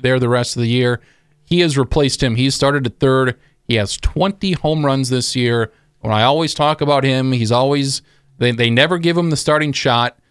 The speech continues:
and at the end of the year, he's always the starting shortstop or whatever other position. They got, got him for Laureano five, six years ago.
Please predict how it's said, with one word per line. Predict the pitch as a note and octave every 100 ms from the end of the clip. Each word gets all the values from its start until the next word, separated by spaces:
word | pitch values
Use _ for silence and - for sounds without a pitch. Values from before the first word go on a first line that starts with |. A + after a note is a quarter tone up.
| _ _
and | - A#2
at | A2+ -
the | A#2+
end | C#3
of | C#3
the | C3+
year, | C3+ B2+
he's | A2
always | A#2 B2 B2+ C3 B2+ - -
the | A2+
starting | - A#2+ B2
shortstop | A#2+ B2 A#2 - A#2 A2 A2+ -
or | B2 A2 A2
whatever | A2+ A#2 A2+ A2+
other | A2
position. | G#2+ A2 G#2 - - _ _ _ _ _ _ _ _ _ _ _ _ _ -
They | A#2
got, | C3 - F2+
got | B2+
him | D3
for | C#3 B2+
Laureano | C3+ C#3 C3+ C#3 C#3 C3+
five, | C3+ C3+ C3
six | C#3 -
years | - C3
ago. | B2 B2 A#2+ A#2